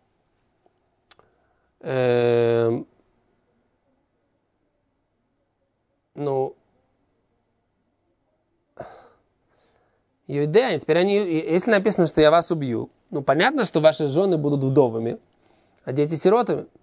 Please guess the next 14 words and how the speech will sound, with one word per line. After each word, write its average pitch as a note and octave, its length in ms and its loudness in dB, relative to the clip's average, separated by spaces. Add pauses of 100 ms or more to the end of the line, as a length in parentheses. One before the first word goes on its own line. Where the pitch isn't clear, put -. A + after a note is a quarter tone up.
(140)
Элу F#3 220 2
матал F#3+ 280 2
мудомер E3 340 2
ва C#3 160 2
юношихем, D3 560 0
что - 20 -6
значит, C#3+ 280 -2
будут D3 180 2
ваши C#3 280 -2
жены C3+ 420 0 (380)
вдовами? C3+ 580 0 (2000)
И D3+ 120 -6
что E3 180 0
значит? D#3 320 -2